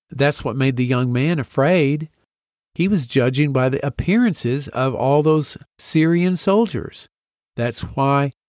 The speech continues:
the disciples were afraid in the boat, because they were judging by the appearances,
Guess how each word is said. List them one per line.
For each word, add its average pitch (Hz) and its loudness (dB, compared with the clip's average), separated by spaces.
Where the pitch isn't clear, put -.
the 151 2
disciples 160 0
were 123 2
afraid 139 2
in 160 2
the 170 2
boat, 208 0
because 135 -2
they 120 -2
were 143 2
judging 120 0
by 127 2
the 156 0
appearances, 175 0